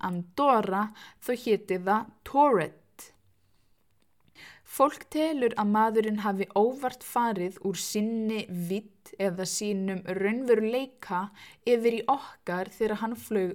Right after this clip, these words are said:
með flugvélinni. Hann hafi ekki gert sér grein fyrir því að þetta hafi gerst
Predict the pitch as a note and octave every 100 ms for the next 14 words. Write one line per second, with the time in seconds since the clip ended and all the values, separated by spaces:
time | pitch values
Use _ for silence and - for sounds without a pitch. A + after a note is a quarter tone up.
0 | G3 G#3+ G#3+ C4 D4 A3+ E3+ D#3 E3 D3+
1 | _ _ _ _ - - - G#3 G3+ G#3
2 | G#3 G3 G3 G#3+ A3 - - G#3 G3 -
3 | A3 A3 G3+ - C4 D#4+ B3+ F3 F3+ -
4 | - - G3+ G3+ F3+ F#3 F3+ E3+ A3+ -
5 | -